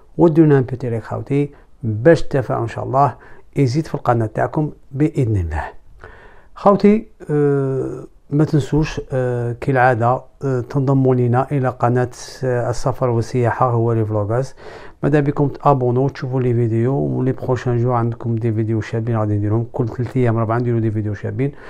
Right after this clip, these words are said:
ما تنسوش، آه، تدخلوا عندنا وتشتركوا فيها، غتكون فيها حاجة شابة، خاطر الرياضة، فيها السفر، فيها كي دير تروح ديك البلاد، الفيزا، أمور، وحتكون عندها قيمة كبيرة بإذن الله وفايدة لكل المشاهدين تاعنا.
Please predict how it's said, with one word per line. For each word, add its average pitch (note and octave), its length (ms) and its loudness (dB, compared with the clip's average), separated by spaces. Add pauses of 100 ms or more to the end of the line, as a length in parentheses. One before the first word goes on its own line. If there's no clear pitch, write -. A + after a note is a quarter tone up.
(300)
ما E3+ 60 4
تنسوش، D#3 580 0
آه، B2+ 420 0 (200)
تدخلوا B2+ 280 0
عندنا A#2+ 400 0
وتشتركوا A#2+ 840 -2
فيها، B2 420 0 (560)
غتكون C3 280 -2
فيها B2 300 0
حاجة A#2 280 0
شابة، A#2+ 500 0
خاطر B2 420 0
الرياضة، G#2+ 520 0
فيها A#2 260 -2
السفر، A2 540 -2
فيها A2+ 640 -2 (480)
كي B2 180 -4 (120)
دير B2 120 -2
تروح G#2 200 -6
ديك A2 220 -6
البلاد، A#2 480 -2
الفيزا، A2+ 720 -2
أمور، B2 420 0 (520)
وحتكون C3 960 -2
عندها B2+ 380 2
قيمة B2 340 -2
كبيرة B2+ 380 -2
بإذن A#2+ 360 -2
الله B2 120 2
وفايدة A#2+ 360 0
لكل A#2+ 280 -4
المشاهدين A2+ 600 -2
تاعنا. G2+ 360 -6